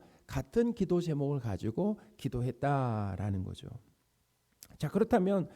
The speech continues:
성도들이 기도한 내용은 무엇이겠습니까?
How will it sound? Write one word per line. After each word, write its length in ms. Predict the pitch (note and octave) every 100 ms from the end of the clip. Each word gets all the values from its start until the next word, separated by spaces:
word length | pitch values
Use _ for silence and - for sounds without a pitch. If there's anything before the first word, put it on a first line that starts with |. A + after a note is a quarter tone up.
| -
성도들이 760 | - B3+ A#3 G#3 E3 G3 E3+ - - -
기도한 400 | D3 E3+ F3+ C3
내용은 480 | A2+ C3+ E3 D#3+ B2
무엇이겠습니까? 920 | A#2 A#2 B2 A#2 A#2+ A#2 A#2 E3+